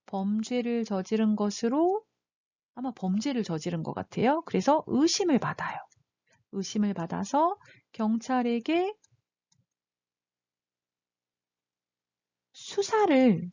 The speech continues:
조사를 받아야 하는 사람을 말합니다. 그래서 육 번의 답은 피해자의 반대말 가해자가 되겠습니다.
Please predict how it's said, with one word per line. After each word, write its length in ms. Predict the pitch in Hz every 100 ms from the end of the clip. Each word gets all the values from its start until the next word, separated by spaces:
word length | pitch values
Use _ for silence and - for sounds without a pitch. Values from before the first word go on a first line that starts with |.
| -
조사를 680 | - 208 214 339 320 311
받아야 580 | 294 - 170 247 262 240
하는 280 | 208 185 170
사람을 560 | 170 160 147 156 240 269
말합니다. 600 | 143 147 - - - - _ _ _ _
그래서 240 | 214 196 202
육 180 | 269 -
번의 280 | 339 302
답은 600 | 233 165 156 175 220 262 156 _ _ _ -
피해자의 840 | - 339 349 339 294 277 254 226
반대말 720 | 170 156 165 175 175 254 302 -
가해자가 960 | - 151 180 240 220 151 - 165 190
되겠습니다. 800 | - - 156 - - - - -